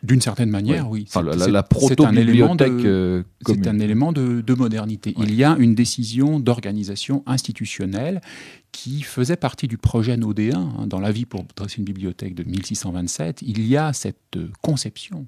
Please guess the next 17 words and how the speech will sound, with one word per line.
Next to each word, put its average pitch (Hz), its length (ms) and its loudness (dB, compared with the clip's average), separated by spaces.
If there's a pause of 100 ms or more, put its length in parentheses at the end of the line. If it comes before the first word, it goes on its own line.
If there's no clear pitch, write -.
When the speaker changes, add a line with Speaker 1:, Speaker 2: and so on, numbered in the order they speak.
Speaker 1:
hein, - 100 -14 (220)
euh, 92 120 -14 (280)
nouvelle 107 640 0
de 90 200 -8
la, 92 360 -12
de - 80 -12
la 87 100 -10
bibliothèque 90 760 -10 (1500)
que 135 100 2
Mazarin 98 440 -2 (280)
va 101 300 -10
être - 260 -10
le 87 80 -6
premier 98 380 -6
à 107 80 -6
réaliser, 90 760 -8
euh, - 220 -14